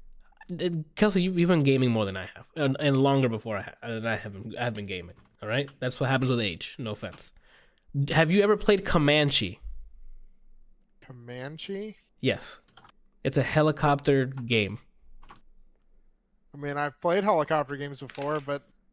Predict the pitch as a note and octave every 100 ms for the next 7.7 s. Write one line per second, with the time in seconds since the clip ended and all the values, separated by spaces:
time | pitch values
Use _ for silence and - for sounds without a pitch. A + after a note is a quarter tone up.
0 | _ E3 D3+ D3 C#3 _ _ _ _ _
1 | _ _ _ - D3+ D3+ D#3+ D#3 D3 C#3+
2 | C3+ - C#3 E3+ - C3 - - C#3 D3+
3 | D3+ - D#3 D#3+ D3 C#3 D3 A#2+ G#2+ A2+
4 | C3 C#3 - - _ _ _ _ _ _
5 | _ _ - A3 G3+ F3 - _ _ -
6 | D#3+ - G3 G3 E3 D#3 D#3+ D#3+ D#3+ E3
7 | D3 C3 D3 F3+ C#3+ A#2